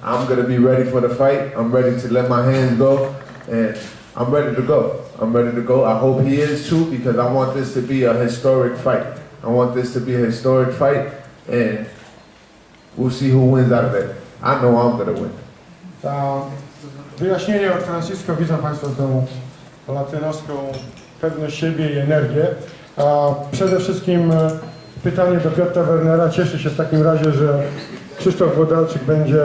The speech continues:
Speaker 2: w pełni przygotowany na sto procent. I, i on oczekuje tego zapewnienia, że tym razem nie będzie żadnych wymówek ze strony Krzysztofa Włodarczyka. Ostatnim razem były informacje na ten temat, że nie mógł dobrze trenować, miał problemy z, e, z kolanem.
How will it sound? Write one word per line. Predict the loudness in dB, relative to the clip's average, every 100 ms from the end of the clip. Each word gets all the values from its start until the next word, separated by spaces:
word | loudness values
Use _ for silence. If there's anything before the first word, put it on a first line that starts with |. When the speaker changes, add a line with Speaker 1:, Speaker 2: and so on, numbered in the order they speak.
| 4 0
Speaker 2:
w | -2
pełni | 2 4 2
przygotowany | -2 -4 0 2 4 4
na | 2
sto | 2 0
procent. | 2 2 2 -6 -10
I, | -6 -4 0 0 2 2
i |
on | 4
oczekuje | 2 0 0 2
tego | 2 2
zapewnienia, | 0 0 0 2 2 2
że | 4 2 0 -10 -18 -6
tym | 0
razem | 2 2 2
nie | 2
będzie | 4 2 2
żadnych | 4 2 2 0
wymówek | -2 2 4 4 4 2
ze | 0
strony | 0 0 0
Krzysztofa | -2 0 0
Włodarczyka. | 2 2 0 0 0 0 -2 -8 -16 -2 0
Ostatnim | 2 0 2 2
razem | 2 2 0
były | 2 4
informacje | 4 2 2 2 2 2
na | 0
ten | 0 0
temat, | 2 2 4
że | 2 2 -4 -10 0
nie | 0
mógł | 2 0
dobrze | 2 2
trenować, | 4 4 6 4 2
miał | 0
problemy | 0 2 2 2 0
z, | -2 2
e, | 4 4 2 -6 -18 -20 -20 -20 -20
z | -18
kolanem. | 0 2 4 4 4